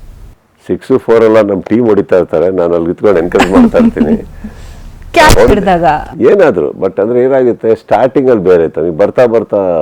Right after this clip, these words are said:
Speaker 1: ನಾವು ಎನ್ಕರೇಜ್ ಮಾಡ್ತಾ, ಮಾಡ್ತಾ, ಮಾಡ್ತಾ ಏನಾಗುತ್ತೆ, you just learn to be a good leader. ಅವರಿಂದ ಬೆಸ್ಟ್ ತೆಗಿಬೇಕು.
Speaker 2: ಹೌದು.
Speaker 1: ತೆಗೆದು ಆ ಟೀಮ್ನ ಅಲ್ಲಿ ಕರ್ಕೊಂಡು ಹೋಗ್ಬೇಕು. ಅದೇ ಒಂದು ಧ್ಯೇಯ ಆಗೋಗಿರುತ್ತೆ, ಬೇರೆ ಏನೂ ಅಲ್ಲ.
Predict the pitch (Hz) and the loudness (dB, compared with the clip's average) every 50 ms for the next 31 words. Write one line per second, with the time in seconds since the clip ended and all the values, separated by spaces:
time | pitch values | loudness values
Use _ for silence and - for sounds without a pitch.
0 | 69 62 53 - - 69 90 90 85 82 87 98 - - 104 107 87 80 87 85 | -2 -4 -4 -6 -6 -4 -2 -2 0 0 -2 -2 0 0 0 0 0 0 -2 -2
1 | 92 87 - 90 90 87 85 87 85 - 90 85 82 85 85 82 - 92 82 80 | -2 -2 -2 -2 -2 0 0 -2 -2 -2 -2 -2 -2 -2 -2 -4 -4 -4 -4 -4
2 | 78 78 - - - - - - - - _ _ _ _ - - - _ _ _ | -4 -4 -6 -6 -8 -10 -14 -14 -14 -18 _ _ _ _ -20 -20 -20 _ _ _
3 | _ _ - 110 123 113 139 147 117 - - 104 113 127 135 113 127 107 95 107 | _ _ -2 -2 0 2 2 0 0 0 0 0 2 2 2 2 0 0 2 2
4 | 104 92 92 98 85 85 90 92 85 80 80 78 82 90 98 98 104 104 110 110 | 0 2 0 0 0 0 0 0 0 0 0 0 2 2 2 2 2 4 4 2
5 | 104 82 90 101 - - _ - 110 95 92 85 69 69 62 - - - - - | 2 2 0 -4 -4 -4 _ 0 0 2 2 0 -2 -4 -10 -10 -14 -20 -20 -20
6 | - - - - - - - - - - - - - 180 160 151 - - - - | -20 -20 -20 -20 -20 -20 -20 -20 -18 -18 -14 -10 -8 -8 -8 -8 -12 -16 -8 -2
7 | - 110 113 127 117 120 113 - - 120 123 131 131 127 117 110 107 92 - 101 | 0 0 0 2 2 0 0 0 -2 -4 -4 -4 -4 -4 -4 -4 -6 -6 -6 -6
8 | 95 - 101 104 104 98 90 90 - 85 90 92 113 113 110 107 95 90 87 80 | -6 -6 -6 -4 -2 -2 -2 -4 -4 -4 -4 -2 -2 -2 -2 -2 -4 -6 -6 -6
9 | 76 67 65 - - 73 82 101 107 107 98 90 85 80 78 69 67 60 62 - | -8 -8 -12 -14 -14 -8 -4 -2 0 0 0 -2 -2 -4 -6 -8 -10 -12 -14 -18
10 | _ - _ _ _ _ _ _ _ _ _ _ _ _ _ - - 82 90 90 | _ -20 _ _ _ _ _ _ _ _ _ _ _ _ _ -12 -6 -4 -2 -2
11 | 90 87 80 76 69 60 | -2 -2 -4 -6 -12 -14